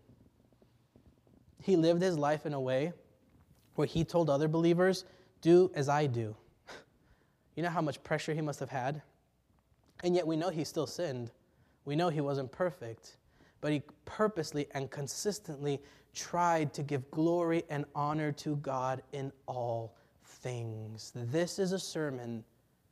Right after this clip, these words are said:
about whether you value God above all things. And even if you don't, even if there's times when you value yourself more, there is always an opportunity to s-,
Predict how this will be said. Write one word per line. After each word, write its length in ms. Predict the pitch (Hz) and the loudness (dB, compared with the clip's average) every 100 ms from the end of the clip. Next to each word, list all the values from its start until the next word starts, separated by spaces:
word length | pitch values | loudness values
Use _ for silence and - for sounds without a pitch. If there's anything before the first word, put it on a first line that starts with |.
| _ _ _ _ _ _ _ _ _ | _ _ _ _ _ _ _ _ _
about 280 | 143 147 131 | 0 2 2
whether 300 | 143 139 151 | 2 2 2
you 180 | 143 151 | 2 0
value 420 | 131 139 131 135 | 0 0 0 -2
God 480 | 135 131 131 135 131 | -2 -2 0 -2 -4
above 420 | - 127 127 120 123 | -8 -8 -6 -6 -4
all 140 | 120 | -4
things. 560 | 117 131 127 117 113 - _ - _ | -6 -8 -8 -8 -10 -16 _ -20 _
And 120 | 147 - | -6 -2
even 300 | 165 175 196 | 0 2 2
if 180 | 180 180 | 2 0
you 100 | 180 | -2
don't, 440 | 139 151 160 131 - | 2 2 2 0 2
even 220 | 180 196 | 4 4
if 140 | 180 | 2
there's 180 | 160 143 | 0 -2
times 600 | - - 170 165 139 127 - - | -6 -4 -2 0 0 -4 -8 -12
when 140 | 143 139 | -4 0
you 80 | |
value 400 | 127 147 156 160 | 4 4 6 6
yourself 640 | 151 143 139 - 156 151 - | 4 2 0 -2 0 0 -4
more, 300 | 139 127 127 - - | -4 -2 -4 -8 -14
there 120 | 139 143 | -2 -2
is 120 | 139 | 0
always 360 | - 160 170 175 | 4 6 6 2
an 120 | 165 | 2
opportunity 800 | 147 147 143 - 151 135 131 127 | 0 0 -4 -2 -2 0 0 -2
to 120 | 123 | -4
s-, 260 | 131 - - | -6 -6 -12